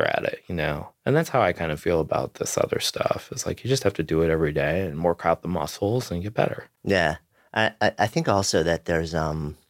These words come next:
Speaker 2: I've seen this, I'm sure you've seen this all over also, that, um, those who seem to be able to exist for a sustained amount of time in that space, especially when the stakes get higher, there's a certain amount of, of ritual and routine that's built into their life that I, that I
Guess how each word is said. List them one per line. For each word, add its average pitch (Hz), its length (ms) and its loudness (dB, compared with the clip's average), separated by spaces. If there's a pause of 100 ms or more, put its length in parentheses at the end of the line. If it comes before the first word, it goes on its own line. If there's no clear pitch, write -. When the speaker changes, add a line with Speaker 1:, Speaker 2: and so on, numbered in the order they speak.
(680)
Speaker 2:
I've 107 100 2
seen 123 220 4
this, 98 180 4
I'm 82 100 2
sure 117 140 4
you've 92 140 0
seen 80 160 0
this 78 120 -2
all 71 160 0
over 78 200 -4
also, 76 580 0 (160)
that, 82 400 4
um, 80 400 0 (240)
those 104 320 4
who 110 80 6
seem 98 200 4
to 90 80 -4
be 82 80 0
able 76 100 4
to 78 60 2
exist - 520 -2 (480)
for 98 160 2
a 80 60 2
sustained 92 560 2
amount 85 200 2
of 78 80 -6
time 80 380 0
in 82 120 -2
that 85 200 0
space, - 680 0
especially 127 320 2
when 87 120 2
the - 40 -4
stakes 78 300 -2
get - 160 -4
higher, - 340 0 (600)
there's 104 160 4
a 107 60 4
certain 131 300 2
amount 95 340 2
of, 73 240 -2 (100)
of 82 240 -2
ritual 82 320 4
and 82 100 2
routine 78 480 0 (500)
that's - 200 2
built 87 320 0
into 90 220 -2
their 82 120 2
life 85 360 2
that 87 120 4
I, 85 200 4
that 98 180 2
I 92 260 2